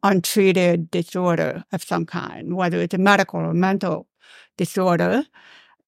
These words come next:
C P S can be a resource to help those parents get healthier.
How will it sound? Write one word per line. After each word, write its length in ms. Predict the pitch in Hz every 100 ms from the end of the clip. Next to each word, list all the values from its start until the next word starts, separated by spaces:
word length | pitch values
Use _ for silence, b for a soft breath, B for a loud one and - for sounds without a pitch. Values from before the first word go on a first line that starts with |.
| _ _ _ _ _
C 160 | 277
P 180 | 247 240
S 200 | 214 240
can 240 | - 208
be 180 | 180 185
a 80 | 175
resource 580 | 165 233 269 226 180 175
to 100 | 185
help 260 | 175 190 -
those 240 | 185 180
parents 600 | - 208 226 214 180 -
get 160 | 180 170
healthier. 600 | 185 185 - - -